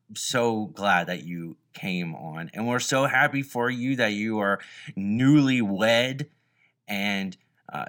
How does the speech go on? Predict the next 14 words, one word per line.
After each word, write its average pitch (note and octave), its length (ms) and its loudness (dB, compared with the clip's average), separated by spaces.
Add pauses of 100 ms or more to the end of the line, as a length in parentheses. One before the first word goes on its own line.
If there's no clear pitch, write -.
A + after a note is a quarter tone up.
yeah, D2+ 280 -6 (100)
please B2 300 -2
come G2+ 200 -2
back F2 220 0
anytime. E2+ 800 -4
We F2 120 -6
would F#2 140 -4
love F2 180 -2
to F2+ 80 -8
talk F2+ 300 -6
more F2+ 160 -2
movies F2 360 -6
with - 220 -12
you. A#2 320 -8